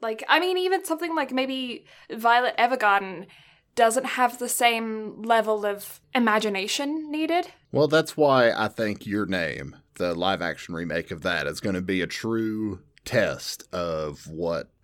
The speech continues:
Speaker 2: <clears throat> I think live action adaptations can be.
Speaker 1: Yeah.
Speaker 2: Because it is a slice of life. It's fantasy slice of life, but it's still, the only thing that's really gonna need that much budget put into it is gonna be the environment.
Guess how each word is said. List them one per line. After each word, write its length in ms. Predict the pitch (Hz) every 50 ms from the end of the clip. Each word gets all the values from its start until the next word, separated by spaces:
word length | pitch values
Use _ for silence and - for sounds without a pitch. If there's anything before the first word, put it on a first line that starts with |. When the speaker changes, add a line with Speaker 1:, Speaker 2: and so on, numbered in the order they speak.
| 190 185 143
Speaker 2:
<clears throat> 260 | 127 - - - -
I 100 | 95 92
think 460 | 90 95 95 92 87 85 - - -
live 300 | 71 85 87 90 92 85
action 580 | 85 90 87 85 - - 95 82 85 85 - -
adaptations 760 | - 90 92 87 80 - - - 92 87 - - 78 71 -
can 280 | - - 95 92 95 95
be. 300 | 90 110 127 143 143 - _ _ _ -
Speaker 1:
Yeah. 180 | - 233 233 220
Speaker 2:
Because 220 | - 170 147 135
it 80 | 156 147
is 300 | 165 175 185 180 151 - -
a 440 | 127 120 113 110 107 104 101 95 - - _ _ _ _ _ -
slice 400 | - - - 123 110 95 90 -
of 120 | 98 80
life. 480 | 85 87 71 50 50 57 - - - _ _ -
It's 140 | 92 -
fantasy 500 | - - - 175 170 143 120 - - 85
slice 380 | 80 - - 85 82 - - -
of 60 | 76
life, 340 | 76 78 76 62 67 69 -
but 140 | - 95 92
it's 140 | 92 92 -
still, 560 | - - 123 117 117 110 101 98 92 - - _ _ _ _ _ _ _ _ _ -
the 260 | 98 107 104 104 - -
only 220 | 139 160 165 147
thing 300 | 131 135 143 143 139 131
that's 240 | 110 104 98 - -
really 280 | 98 110 110 113 113 104
gonna 180 | 98 107 104 101
need 300 | 98 101 101 98 92 80
that 200 | - 101 101 87
much 280 | 98 95 87 - - 98
budget 540 | 90 101 101 107 120 147 - - _ _ _
put 160 | - 147 139
into 340 | 143 147 139 135 156 165 175 160
it 80 | -
is 140 | - 95 98
gonna 140 | 113 101 98
be 120 | 85 95 92
the 140 | 85 87 80
environment. 540 | 78 80 87 85 78 - - - - -